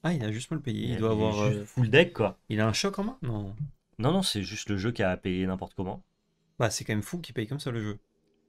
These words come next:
Speaker 1: Ah, il doit avoir un chevalier de Frange-Roc en main.
Speaker 2: Bien vu,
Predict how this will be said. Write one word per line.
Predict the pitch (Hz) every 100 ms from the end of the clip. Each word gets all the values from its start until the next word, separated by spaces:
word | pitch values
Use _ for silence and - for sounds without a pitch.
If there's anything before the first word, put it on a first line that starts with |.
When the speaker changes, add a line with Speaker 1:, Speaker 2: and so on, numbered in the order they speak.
| _ _ _ _ 151
Speaker 1:
Ah, | 143
il |
doit | 113
avoir | 110 113
un | 104
chevalier | 120 117
de | -
Frange-Roc | 113 107 104 -
en | 120
main. | 104 - _ _ _ _ _ _ _ _ _ _ _ - -
Speaker 2:
Bien | 110
vu, | 95 98